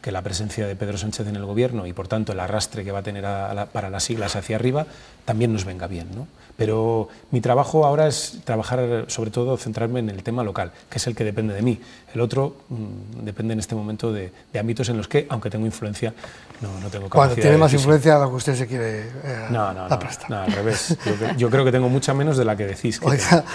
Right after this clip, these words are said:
Speaker 2: eh, ¿quién le gusta más, Cospedal, Soraya Sáenz de Santa María o Pablo Casado?
Speaker 1: Me gustan todos. Como
Speaker 2: Pero
Speaker 1: yo he
Speaker 2: pa-,
Speaker 1: vivido
Speaker 2: ¿porque le vienen bien al Partido Socialista o porque le vienen
Speaker 1: No.
Speaker 2: mal al Partido Popular?
Speaker 1: No, eso sería un, sería una fantasmada por mi parte decir que hay un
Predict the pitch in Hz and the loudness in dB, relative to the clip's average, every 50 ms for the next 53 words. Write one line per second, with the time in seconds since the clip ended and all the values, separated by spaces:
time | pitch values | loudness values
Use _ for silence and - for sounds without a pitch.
0 | - - - - - - 139 131 131 131 131 - - 139 143 151 160 151 - 156 | -12 -12 -14 -14 -4 0 2 2 2 0 -2 2 4 6 6 6 4 4 2 4
1 | 160 170 143 - - 131 - - 131 120 131 143 160 139 147 139 143 147 147 135 | 4 4 2 2 -2 -6 -6 -4 -2 2 2 2 2 2 0 2 2 2 2 4
2 | 147 147 135 147 139 135 139 139 135 143 170 170 135 147 143 139 131 135 127 117 | 2 2 2 2 0 0 0 0 2 2 2 2 4 4 2 2 2 -2 -4 -6
3 | 110 104 - - - - - - - - - 113 110 120 113 - - 113 107 - | -8 -12 -14 -20 -20 -20 -20 -20 -18 -6 -4 0 0 0 0 0 -2 -4 -2 -2
4 | 98 87 85 85 - - - _ _ _ _ _ - - - - _ _ - - | -6 -8 -8 -10 -12 -16 -18 _ _ _ _ _ -20 -20 -20 -20 _ _ -20 -20
5 | - - - - - 117 113 - 139 143 156 151 151 151 156 - 147 147 143 139 | -20 -20 -16 -8 -4 0 4 6 8 8 10 10 10 12 12 12 12 12 10 10
6 | - 156 131 156 156 151 180 190 190 190 190 180 180 165 185 165 151 180 165 175 | 8 6 8 10 10 10 10 10 10 8 8 8 8 6 6 6 6 4 4 6
7 | 165 175 185 202 - - 214 165 165 143 147 147 160 160 160 160 160 160 151 160 | 4 4 2 4 4 2 4 6 6 6 8 8 8 8 8 8 6 6 6 4
8 | 139 156 147 147 135 131 120 117 - - - - 113 101 92 85 87 92 - - | 4 4 4 2 0 -2 -4 -8 -12 -14 -6 -4 -2 -2 -2 -4 -4 -6 -6 -4
9 | 110 - 113 104 107 104 101 104 101 101 98 98 98 101 98 - 113 110 113 110 | -4 -4 -2 0 0 0 0 0 -2 -4 -6 -8 -8 -10 -8 -6 -2 0 0 0
10 | 110 110 107 104 101 - 120 104 98 101 92 107 104 104 98 92 101 98 98 95 | 0 -2 -2 -4 -4 -4 -6 -6 -4 -6 -4 -2 -2 -2 -2 -4 -6 -6 -6 -4
11 | 92 101 95 90 - 101 95 85 - 101 98 - 98 95 92 95 92 92 95 | -4 -4 -4 -4 -6 -6 -6 -6 -8 -8 -6 -6 -6 -6 -6 -8 -10 -12 -14